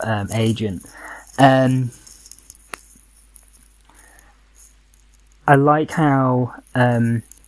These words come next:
he manage-, him, Zeb manages to kind of keep him, keep it restrained as well, you know.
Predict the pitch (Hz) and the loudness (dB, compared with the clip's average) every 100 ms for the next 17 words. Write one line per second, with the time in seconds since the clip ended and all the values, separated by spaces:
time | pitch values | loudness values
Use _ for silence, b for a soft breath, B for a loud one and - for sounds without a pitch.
0 | _ _ _ _ _ _ - 147 135 127 | _ _ _ _ _ _ -2 2 2 2
1 | 127 123 123 127 - 143 135 135 143 143 | 0 -2 0 0 0 0 0 2 2 2
2 | 143 131 131 123 127 - 127 135 120 - | 0 0 0 -2 -6 -6 -6 -4 -4 -2
3 | 127 120 127 120 110 220 - 151 - 135 | -2 2 2 2 -2 -6 0 0 2 -2
4 | - - B B B B B 143 131 - | -2 -20 B B B B B 0 2 4
5 | 147 127 120 113 117 113 104 101 - - | 4 4 2 -2 2 4 4 -2 -6 -6
6 | 110 107 | -2 -2